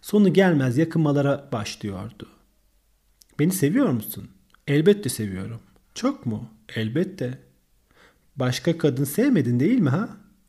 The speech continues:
Rudolf gülerek, "Beni bakir olarak mı elde ettiğini sanıyorsun sen?" diye haykırıyordu. Emma ağlıyordu. O da itirazlarını kelime oyunlarıyla süsleyerek onu yatıştırmaya çalışıyordu.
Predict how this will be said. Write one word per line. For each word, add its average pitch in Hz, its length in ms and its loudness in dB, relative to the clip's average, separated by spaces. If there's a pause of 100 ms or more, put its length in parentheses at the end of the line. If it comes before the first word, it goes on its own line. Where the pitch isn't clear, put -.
(840)
Rudolf 165 420 2
gülerek, 139 640 -2 (880)
"Beni 196 300 4
bakir 151 340 0
olarak 160 340 2
mı 120 80 -2
elde 117 200 -2
ettiğini 117 240 -6
sanıyorsun 104 600 -6
sen?" 120 320 -10 (120)
diye 131 140 0
haykırıyordu. 110 840 -8 (500)
Emma 190 300 4
ağlıyordu. 120 760 -2 (600)
O 196 180 0
da 107 320 -6 (260)
itirazlarını 156 960 2
kelime 165 320 2
oyunlarıyla 139 500 4
süsleyerek 127 680 -4 (220)
onu 208 180 4
yatıştırmaya 151 520 2
çalışıyordu. - 800 -10